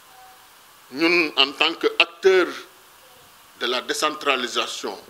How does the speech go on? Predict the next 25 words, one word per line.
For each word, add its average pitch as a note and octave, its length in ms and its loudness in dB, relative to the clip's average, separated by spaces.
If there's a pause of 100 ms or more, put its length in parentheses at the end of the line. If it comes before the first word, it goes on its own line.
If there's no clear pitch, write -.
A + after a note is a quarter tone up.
(920)
di - 100 -16
ci D3 100 -6
liggéey C#3 380 0
xam D#3 340 -2
ko, G3 240 0 (1120)
ñu C3 140 -4
yàgg E3 340 0
koo C#3+ 140 4 (100)
jooytu C#3 320 2 (100)
gis - 300 -10
rëq-rëq C#3 500 -4
yi C3 200 -4
mu D3 180 -8
indi C3 240 -10
yépp. D3 180 -2 (1800)
Ñu C#3 160 -6
jàpp E3 280 0
ni, C3 220 -4 (1120)
ah, C3+ 400 0
bu C#3 80 -6
ñu D3+ 120 -4
dindee D#3+ 420 2
ville C#3+ 360 -6
yooyu, A#2 340 2 (1400)
gën E3+ 280 2